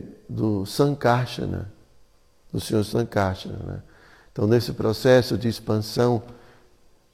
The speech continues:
é, que Krishna, é, realiza, né? Primeiro ele se expande como o Senhor Balarama, e o Senhor Balarama,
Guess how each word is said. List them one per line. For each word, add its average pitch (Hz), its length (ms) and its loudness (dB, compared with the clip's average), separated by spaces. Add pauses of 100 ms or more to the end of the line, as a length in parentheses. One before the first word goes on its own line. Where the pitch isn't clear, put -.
é, - 100 -8
que - 160 -14
Krishna, 110 720 0 (260)
é, 90 360 -2 (100)
realiza, 107 840 4
né? 107 300 -2
Primeiro 120 460 4
ele 107 160 2
se - 120 -6
expande 117 600 0
como 101 260 -4
o 104 60 -6
Senhor 104 260 -2
Balarama, 101 720 0 (1400)
e 101 140 2
o 98 40 2
Senhor 113 200 2
Balarama, 123 840 8